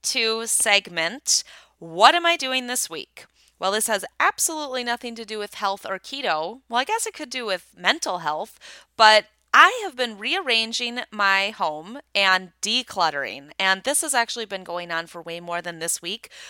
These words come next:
but this is the week that I want to finish. I tend to start projects and then work on them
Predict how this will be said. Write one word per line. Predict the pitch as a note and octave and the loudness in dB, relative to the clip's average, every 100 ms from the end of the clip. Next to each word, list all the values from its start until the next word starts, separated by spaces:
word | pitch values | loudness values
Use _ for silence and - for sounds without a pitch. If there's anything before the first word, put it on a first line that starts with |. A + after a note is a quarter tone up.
| - - | -12 -8
but | F#3+ - | -4 2
this | C4 F4+ | 2 2
is | E4+ | 0
the | F#4 | -4
week | D4+ B3+ - | -4 -4 -4
that | A#3 - | -4 0
I | F#3 | 0
want | G3 F#3+ F#3+ | 0 -4 -4
to | F#3+ | -10
finish. | - F3 D#2 - - - - - | -2 -2 -2 -6 -8 -10 -20 0
I | A3+ C4+ | 0 0
tend | - C#4+ C#4 | 0 -4 -4
to | C4+ | -4
start | - A#3 A3+ | 0 2 0
projects | - F#3+ F#3+ G3+ - - - | 0 0 2 -2 0 -4 -2
and | F#3+ F#3 | -6 -2
then | F3+ F3+ | -4 -4
work | E3+ F3+ F3+ | -4 -4 -2
on | G#3 G3+ | -4 -4
them | F#3+ G3 | -6 -8